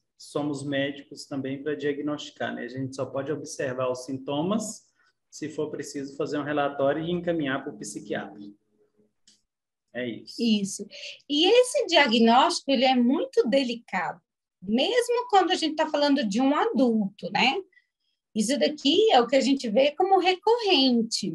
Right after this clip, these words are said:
Speaker 2: mas é, é um limiar muito delicado. Então, <laughs> é, a gente até porque várias dessas características a gente encontra também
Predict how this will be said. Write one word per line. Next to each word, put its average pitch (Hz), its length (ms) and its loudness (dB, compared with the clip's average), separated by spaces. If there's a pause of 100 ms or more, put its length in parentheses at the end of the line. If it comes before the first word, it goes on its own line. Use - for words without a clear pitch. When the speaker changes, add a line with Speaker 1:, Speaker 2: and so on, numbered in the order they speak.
(140)
Speaker 2:
mas 175 1120 -4 (920)
é, 208 540 6
é 202 80 6
um 214 80 4
limiar 247 560 4
muito 262 600 2 (880)
delicado. 202 1200 0
Então, 185 260 -4
<laughs> 196 520 -2 (520)
é, 180 540 2
a 175 40 2
gente 185 340 -8 (420)
até 220 260 4
porque 302 460 0
várias 277 640 0
dessas 202 360 -8
características 190 960 -2
a 202 80 0
gente 226 320 -2
encontra 269 520 0
também 247 480 0